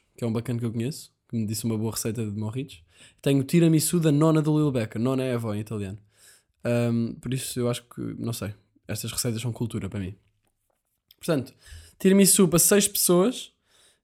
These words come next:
Ah, vão precisar de cinco ovos. Para cada ovo há, têm de pôr uma colher de sopa de açúcar, de açúcar branco.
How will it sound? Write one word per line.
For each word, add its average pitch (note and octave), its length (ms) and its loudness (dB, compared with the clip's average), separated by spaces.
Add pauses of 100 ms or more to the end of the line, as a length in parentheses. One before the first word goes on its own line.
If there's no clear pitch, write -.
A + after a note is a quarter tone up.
(140)
Ah, E3 800 4
vão E3+ 140 2
precisar E3+ 340 2
de C#3 140 0
cinco A#3 400 4
ovos. - 520 -2
Para D3+ 120 -2
cada F3 260 4
ovo F#3+ 500 2 (160)
há, C#3+ 460 -2 (340)
têm E3 160 0
de D#3+ 100 -2
pôr D3+ 160 2
uma D#3+ 260 2
colher E3+ 260 2
de E3+ 80 -6
sopa E3+ 260 0
de D3 160 -4
açúcar, A2 480 -6 (140)
de - 60 -14
açúcar A2+ 400 -6
branco. G2+ 360 -8